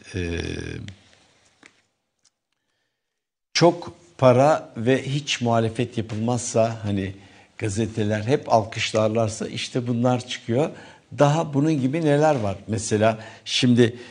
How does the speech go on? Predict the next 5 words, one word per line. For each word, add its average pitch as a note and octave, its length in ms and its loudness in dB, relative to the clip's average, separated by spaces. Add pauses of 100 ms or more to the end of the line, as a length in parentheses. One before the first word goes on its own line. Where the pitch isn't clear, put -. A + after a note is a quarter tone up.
(260)
eee, G2 400 4 (1080)
bu A2 400 0 (120)
skandal A2 840 0
Sedat G#2+ 520 -4
Peker'in G2+ 520 -4